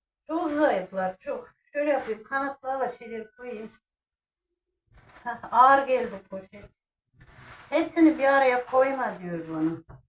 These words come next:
Otları da ayrı mı koyayım sizce? Hı. Bunlar ayrı. Belki bunlar tavada da olur. Ah,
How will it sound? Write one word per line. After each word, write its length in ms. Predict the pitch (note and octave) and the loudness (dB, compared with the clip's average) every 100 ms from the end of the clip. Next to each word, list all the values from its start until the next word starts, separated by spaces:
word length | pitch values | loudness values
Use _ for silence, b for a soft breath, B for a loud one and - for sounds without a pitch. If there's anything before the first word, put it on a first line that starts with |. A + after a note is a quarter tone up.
| _ _ _ _ _ _ _ _ _ B3 | _ _ _ _ _ _ _ _ _ -16
Otları 440 | C#4 B3+ C4 C#4 | -12 -4 -4 -2
da 100 | C4 | -4
ayrı 340 | G#3+ A3 A3 | -2 -2 -4
mı 200 | A#3+ A3 - | -6 -12 -12
koyayım 360 | E3 E3+ - - _ _ | -10 -8 -10 -14 _ _
sizce? 400 | D#3+ _ D3+ C#3 _ _ _ | -20 _ -20 -20 _ _ _
Hı. 60 | F3 C3+ _ _ _ _ - - - - _ - - - - - - - _ _ _ _ _ _ _ _ _ _ - - - _ B3+ | -20 -20 _ _ _ _ -20 -20 -20 -20 _ -12 -12 -12 -20 -20 -20 -20 _ _ _ _ _ _ _ _ _ _ -20 -18 -20 _ -18
Bunlar 480 | A3+ F#3+ E3 A3 | -10 -8 -8 -6
ayrı. 420 | G3+ D3 D3+ G3 - _ - | -6 -6 -6 -8 -8 _ -16
Belki 320 | B3+ B3 A#3 | -14 -10 -10
bunlar 340 | A3+ A3 G#3+ | -6 -8 -8
tavada 440 | A3+ G#3+ G#3 G#3+ G3 | -6 -4 -4 -4 -10
da 60 | |
olur. 300 | C#3 C3+ F3 _ _ _ _ _ _ _ _ _ _ _ _ _ _ _ _ _ _ - | -12 -12 -18 _ _ _ _ _ _ _ _ _ _ _ _ _ _ _ _ _ _ -16
Ah, 300 | G#3+ G#3+ | -12 -12